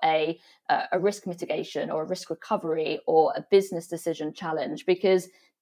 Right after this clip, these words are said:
ultimately decisions need to be made more quickly, um, and they will maybe need to be made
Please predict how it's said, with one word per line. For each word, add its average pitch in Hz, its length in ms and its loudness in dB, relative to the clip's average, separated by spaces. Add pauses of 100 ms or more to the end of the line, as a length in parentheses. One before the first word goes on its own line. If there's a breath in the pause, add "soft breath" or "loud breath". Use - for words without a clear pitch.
(140)
ultimately 214 680 6
decisions 185 760 0 (240)
need 196 280 0
to - 60 -14
be 185 100 2
made 165 440 -2 (640)
more 180 160 2
quickly, - 540 -2 (220)
um, 143 380 -2
and 175 220 -2
they 170 440 4
will 180 560 6 (240)
maybe 196 480 2
need 180 160 -2
to - 60 -10
be 185 80 2
made 175 380 4